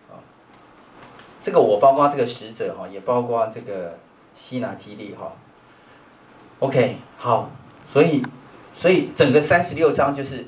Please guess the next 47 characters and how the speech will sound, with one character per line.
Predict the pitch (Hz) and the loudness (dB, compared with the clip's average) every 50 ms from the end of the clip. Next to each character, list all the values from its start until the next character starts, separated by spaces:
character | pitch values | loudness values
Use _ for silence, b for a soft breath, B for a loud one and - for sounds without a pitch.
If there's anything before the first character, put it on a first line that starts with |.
| - - | -16 -8
这 | - - - | -2 -2 0
个 | - - | 0 2
问 | - - - 135 - | 2 2 2 2 2
题： | - - - - - - - - - _ _ _ _ - - - - - - - - | -2 -2 -4 -4 -10 -14 -20 -20 -20 _ _ _ _ -20 -20 -20 -20 -20 -20 -20 -12
依 | - 139 127 | -10 -8 -6
靠 | - 190 196 151 - | 0 2 2 2 2
谁， | - - 101 101 101 - | -2 -8 -8 -8 -10 -10
谁 | - - 143 147 | -4 -2 -2 -2
能 | 160 147 160 156 | -2 -4 -6 -4
拯 | 147 117 107 | -4 -4 -4
救 | - 147 131 120 | 0 0 0 0
谁？ | - - 104 87 90 - - - - | 0 -4 -8 -8 -10 -12 -18 -20 -14
OK， | 110 120 120 123 104 | -12 -6 -6 -6 -4
这 | - 160 135 | -4 -4 -2
个 | 123 120 | 0 0
问 | 123 107 95 | 0 0 -2
题 | - - - - - | -6 -14 -18 -14 -14
哈。 | 95 - - B B B B B B B | -14 -14 -16 B B B B B B B
好。 | - 110 123 127 127 - - - _ _ - | -2 0 0 0 -2 -4 -12 -20 _ _ -8
那 | 135 147 147 | -4 -2 2
么， | 143 131 123 120 113 107 - - - | 2 2 2 2 0 -2 -4 -8 -6
呃， | 117 117 117 110 107 107 101 98 101 - - | -2 2 2 2 2 2 -4 -8 -12 -14 -10
三 | - - 170 175 | 0 0 0 0
十 | 156 143 | 0 -6
七 | - - 147 139 | -10 -10 -10 -10
章 | 127 - 123 120 120 120 | -2 -2 -2 -2 -2 -4
哈， | 110 95 - - - - - - | -6 -6 -6 -8 -14 -20 -16 -12
然 | 113 113 | -8 -2
后 | 131 131 123 117 | -2 -2 -2 -2
就 | 104 - 123 117 113 110 107 101 98 95 - B B B B B B B B B B B B - | -4 -2 -2 0 0 0 -2 -4 -6 -8 -12 B B B B B B B B B B B B -18
这 | - - 185 165 | -8 -4 -2 0
个 | 143 139 123 | 2 2 2
西 | 120 - - 165 | 2 0 -6 -6
西 | 147 160 147 | -8 -6 2
家 | 165 151 147 147 | 4 4 4 4
听 | 143 - - 156 156 | 2 -2 -4 -4 -2
了 | 139 120 | -2 -2
就 | 127 139 131 | 0 -2 -4
撕 | 131 - - 143 139 | -4 -6 -6 -6 -2
裂 | 143 139 123 | 0 0 0
衣 | 120 120 120 123 | 0 0 -2 -2
服 | 123 120 120 - 95 | -2 -4 -8 -12 -12
哈， | 101 98 95 98 | -10 -8 -8 -8
然 | 104 107 117 | -8 -8 -4
后 | 120 117 110 107 101 | -2 -2 -2 -2 -4
他 | - 110 104 104 | -8 -10 -10 -10
就， | 101 113 113 107 104 98 | -4 -2 -2 -2 0 -2